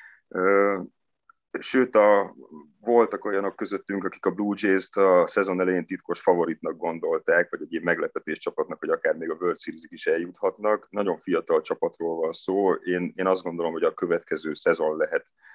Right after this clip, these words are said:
az övék, de hát ez nagyon erős, ez az amerikai ligának a keleti csoportja, tehát itt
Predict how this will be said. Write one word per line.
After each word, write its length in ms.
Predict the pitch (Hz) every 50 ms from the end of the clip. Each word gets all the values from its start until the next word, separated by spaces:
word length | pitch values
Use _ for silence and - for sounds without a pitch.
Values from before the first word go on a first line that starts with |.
| - - _
az 140 | - - 80
övék, 360 | 73 87 87 85 90 90 90
de 80 | 87 87
hát 160 | 90 85 -
ez 60 | 90
nagyon 240 | 87 92 92 87 80
erős, 280 | 80 78 80 78 - -
ez 80 | 78
az 100 | 80 80
amerikai 720 | 82 80 80 80 80 80 - - 85 78 80 82 80 78 _ _ _ _ _ _
ligának 440 | - 85 82 82 80 78 80 78 -
a 60 | 90
keleti 360 | 82 - 87 82 80 - -
csoportja, 720 | - - 87 - - - 82 80 - - - 87 87 87 -
tehát 180 | - 85 - -
itt 160 | _ _